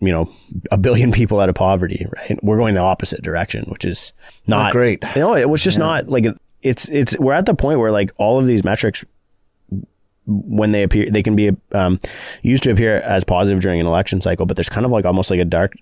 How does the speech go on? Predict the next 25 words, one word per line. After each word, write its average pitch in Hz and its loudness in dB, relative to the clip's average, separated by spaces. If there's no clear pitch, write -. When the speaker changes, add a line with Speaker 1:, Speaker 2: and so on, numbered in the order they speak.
Speaker 1:
side 85 -2
to - -2
all 80 0
Speaker 2:
Very 95 2
Speaker 1:
of 65 -4
them, 85 0
Speaker 2:
dark 80 0
Speaker 1:
right? 87 0
Speaker 2:
side, 78 0
yeah. 85 -2
And 110 -4
I - 0
mean, 95 0
again, 101 -2
when 87 -2
politics 95 -2
rears 90 -2
its 85 -10
ugly 90 -2
head 95 0
into 90 -4
this 82 -4
kind 85 -6
of 82 -8
stuff, - -2